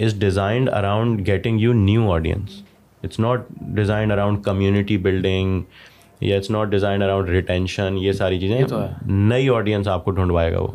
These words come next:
Speaker 2: روز ہر وقت نا یوں چل رہا ہوتا ہے پورا۔
Speaker 1: تو میں نے دیکھا کہ، آ، میں دو ہزار آٹھ سے Instagram یوز کر رہا ہوں، یا شاید اس سے تھوڑا سا پہلے سے کر رہا ہوں گا۔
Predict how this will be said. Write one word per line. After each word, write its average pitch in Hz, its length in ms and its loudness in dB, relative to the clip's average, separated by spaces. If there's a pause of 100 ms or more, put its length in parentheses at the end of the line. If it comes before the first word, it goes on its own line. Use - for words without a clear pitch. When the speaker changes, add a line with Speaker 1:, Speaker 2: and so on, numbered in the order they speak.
Speaker 2:
روز 117 280 -4
ہر 123 200 -2
وقت 117 300 -4
نا 113 120 -8 (280)
یوں 131 120 -4
چل 120 160 -2
رہا 123 140 0
ہوتا 117 220 0
ہے 117 60 4 (160)
پورا۔ 117 200 2 (880)
Speaker 1:
تو 117 220 0 (140)
میں 104 200 2
نے 117 80 2
دیکھا 113 260 2
کہ، 127 140 2 (400)
آ، 92 380 2 (1300)
میں 101 600 4 (460)
دو 104 300 0
ہزار 107 240 0 (320)
آٹھ 95 560 -2
سے 104 180 -2
Instagram 92 420 0
یوز 92 200 0
کر 90 160 -2
رہا 92 80 0
ہوں، 92 80 0
یا 92 100 2
شاید 90 180 0 (120)
اس - 300 -6
سے 98 80 0
تھوڑا 90 240 0
سا 92 100 0
پہلے 92 220 -2
سے 95 120 -2
کر 95 120 -2
رہا 92 80 0
ہوں 92 140 -2
گا۔ 98 120 -2